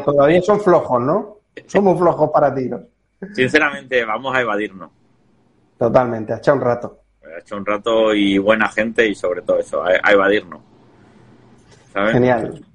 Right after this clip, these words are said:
Speaker 2: Ahora, te
Speaker 1: Genial.
Speaker 2: puedo contar una anécdota, pues, joder, para estos reyes, pues el profesor, "Ah, un chapala, que chapalas son muy buenas, muy buenas". Entonces, pues me regalaron la pala, nos ponemos allí en los campos estos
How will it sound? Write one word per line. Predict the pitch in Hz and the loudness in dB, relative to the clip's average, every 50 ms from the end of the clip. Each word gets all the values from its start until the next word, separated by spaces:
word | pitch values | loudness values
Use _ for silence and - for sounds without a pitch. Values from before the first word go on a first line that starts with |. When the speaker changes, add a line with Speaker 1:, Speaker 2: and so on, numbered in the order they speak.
| _ - | _ -4
Speaker 2:
Ahora, | 120 139 151 123 | -2 0 0 0
te | 127 | 0
Speaker 1:
Genial. | 117 117 | -2 0
Speaker 2:
puedo | 120 123 135 135 | 2 2 2 2
contar | 147 143 131 143 139 | 0 -4 -2 -2 -2
una | 139 139 131 | 0 0 -2
anécdota, | 123 123 135 151 151 156 143 139 123 110 107 | -4 -2 -4 -4 -4 -4 -4 -4 -4 -6 -6
pues, | 95 98 98 95 92 | -6 -10 -10 -10 -10
joder, | - - 98 123 143 139 | -8 -4 -2 -2 -2 0
para | - 123 127 | 0 -2 0
estos | - 147 139 | 2 2 2
reyes, | 139 147 151 151 160 175 185 - _ _ _ _ _ _ - - _ _ _ _ _ - | 2 2 0 0 -2 -6 -6 -8 _ _ _ _ _ _ -20 -20 _ _ _ _ _ -6
pues | 101 107 | -4 -2
el | 117 110 | -2 -2
profesor, | - 117 113 107 107 101 101 98 117 | 0 -2 -2 -2 -2 -4 -4 -2 0
"Ah, | 151 185 190 190 | 0 0 0 0
un | 175 160 156 160 156 156 151 147 143 139 135 127 117 - | -2 -4 -6 -6 -6 -6 -6 -6 -8 -8 -12 -14 -10 -4
chapala, | - 117 - - - 165 165 165 165 160 147 | -4 -2 0 2 2 4 4 4 2 -2 -4
que | 143 135 | -6 -10
chapalas | - 139 117 123 139 139 131 127 - | -8 -8 -6 -4 -4 -2 -2 -4 -6
son | 147 143 139 | -6 -6 -4
muy | 135 127 127 | 0 0 2
buenas, | 139 156 160 151 143 | 2 2 2 0 -2
muy | 131 127 | 0 0
buenas". | 139 147 160 160 - - - - - - - - - - - - - - - - | 0 0 -2 -4 -10 -20 -20 -20 -20 -20 -20 -20 -20 -20 -20 -20 -20 -20 -20 -16
Entonces, | - - 113 135 143 | -6 0 0 2 2
pues | 143 131 120 | 2 2 4
me | 117 | 4
regalaron | 104 104 92 90 98 107 113 120 120 | 4 4 2 2 2 4 4 4 4
la | 117 - | 2 2
pala, | - 143 160 175 185 202 - _ _ _ _ _ _ _ _ _ _ _ _ _ _ _ _ _ _ _ _ _ | 2 0 0 0 -2 -8 -12 _ _ _ _ _ _ _ _ _ _ _ _ _ _ _ _ _ _ _ _ _
nos | 113 117 - | -14 -14 -12
ponemos | - 98 92 98 101 107 110 | -10 -10 -10 -8 -4 -4 -2
allí | 107 110 113 113 | -2 0 0 0
en | 113 113 | 0 0
los | 113 - | 0 0
campos | - 113 113 120 - 123 135 | 0 -2 -4 0 2 2 2
estos | 147 - - 190 202 | 2 0 -4 -8 -8